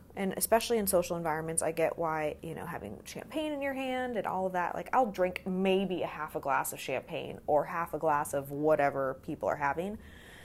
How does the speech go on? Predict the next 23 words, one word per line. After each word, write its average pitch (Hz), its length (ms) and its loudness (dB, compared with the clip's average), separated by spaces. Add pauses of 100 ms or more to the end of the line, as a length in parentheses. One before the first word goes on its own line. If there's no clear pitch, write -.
(160)
just 190 260 2
for 208 100 2
the 185 120 4
social 165 580 4
aspect. - 580 0
But - 280 2 (420)
the 196 140 0
intention 214 500 0
is 165 220 -2
not 180 340 -2 (140)
to - 100 -8
get 175 240 0
drunk, 175 480 -2 (240)
or 160 640 8 (720)
the 170 120 2
bigger 226 280 8
crutch 151 400 4
is 160 220 -2
using 226 320 2
alcohol 151 840 0
to 180 160 0
make 214 480 0
you 151 480 0